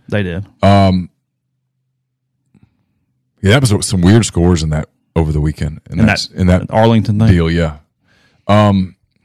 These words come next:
Speaker 2: well, you just saw where a team got hot and,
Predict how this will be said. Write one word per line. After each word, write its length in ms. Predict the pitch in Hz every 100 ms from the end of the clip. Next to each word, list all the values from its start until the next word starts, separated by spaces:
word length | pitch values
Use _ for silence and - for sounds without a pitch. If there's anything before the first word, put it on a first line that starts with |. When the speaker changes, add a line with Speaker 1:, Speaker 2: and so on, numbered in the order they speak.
| _ _ _ _
Speaker 2:
well, 160 | 123 123
you 100 | 107
just 200 | 85 -
saw 180 | 85
where 180 | 78 73 67 _ _ _ _ _ _ _ _ _ _ _ -
a 60 |
team 220 | 87 107 90
got 180 | 80
hot 360 | 73 85 78 -
and, 260 | 69 69